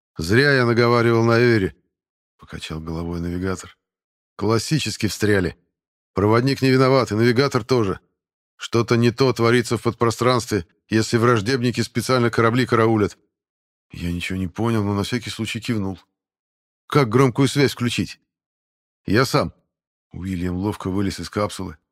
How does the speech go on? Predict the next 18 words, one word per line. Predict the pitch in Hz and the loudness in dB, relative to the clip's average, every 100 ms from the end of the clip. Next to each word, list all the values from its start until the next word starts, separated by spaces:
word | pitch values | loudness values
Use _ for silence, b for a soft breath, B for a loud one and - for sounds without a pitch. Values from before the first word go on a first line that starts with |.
| _ - | _ -18
«Спасибо | - 117 - 156 131 | -2 -2 2 2 4
за | 120 120 | 4 2
эссенс. | - 127 104 - - _ - | 2 2 0 -6 -16 _ -8
Думал, | 104 147 143 | 0 4 4
что | - 143 | 2 0
так | 151 151 | 0 0
вытащу, | 143 135 120 127 | 0 0 0 0
и | 123 131 | 0 2
вытащил, | 120 139 143 - 110 82 _ _ - | 4 4 0 -2 -4 -4 _ _ -4
но | 127 | -2
без | 127 123 | 0 0
подпитки | 127 117 - 139 - 123 | 0 -2 0 -2 2 2
я | 117 | 4
бы | 117 | 2
сдох». | 107 127 - - _ _ _ _ _ _ _ _ _ | 2 0 -2 -12 _ _ _ _ _ _ _ _ _
Я | 71 76 | -14 -12
пожал | 76 76 78 | -10 -10 -10
плечами. | 87 85 95 95 80 | -8 -8 -6 -8 -10